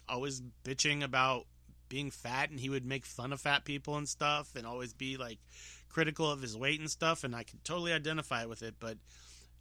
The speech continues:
he would tell me, you know, "Oh, drinking, drinking, drinking," and it's like, "Well, dude, that's where all the calories are coming from.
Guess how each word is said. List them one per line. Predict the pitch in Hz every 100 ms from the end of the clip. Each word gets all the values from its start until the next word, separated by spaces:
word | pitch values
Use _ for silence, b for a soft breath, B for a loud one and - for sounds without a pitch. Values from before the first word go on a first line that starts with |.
| - - -
he | - 131
would | 160
tell | - 185
me, | 190 190
you | 170
know, | 180
"Oh, | 123 131 117 -
drinking, | 110 117 139 127
drinking, | 117 123 139
drinking," | 123 120 127 120
and | 120
it's | 120 113
like, | 117
"Well, | 120 135
dude, | 127 151
that's | 127 160
where | 208 151
all | 143
the |
calories | 113 123 170 131
are | 101
coming | - 95
from. | 92 98 107